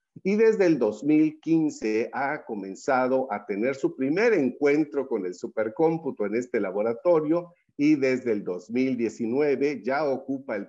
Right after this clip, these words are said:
puesto de coordinador administrativo del Laboratorio de Supercómputo y Visualización en Paralelo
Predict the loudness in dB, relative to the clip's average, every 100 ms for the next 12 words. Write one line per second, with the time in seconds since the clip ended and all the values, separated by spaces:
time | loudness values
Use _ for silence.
0 | -2 0 0 -2 -4 -4 -4 -4 -6 -6
1 | 0 2 2 -2 -12 _ -2 -2 0 -2
2 | -2 -4 -6 -4 -2 -2 2 0 2 4
3 | 4 4 0 -2 -4 -2 0 2 2 -2
4 | -2 -2 -2 -4 -2 -2 -2 -6 -2 -2
5 | -2 -6 -8 -8 -8 -10 -2 0 0 0
6 | -4 -4 0 0 0 -2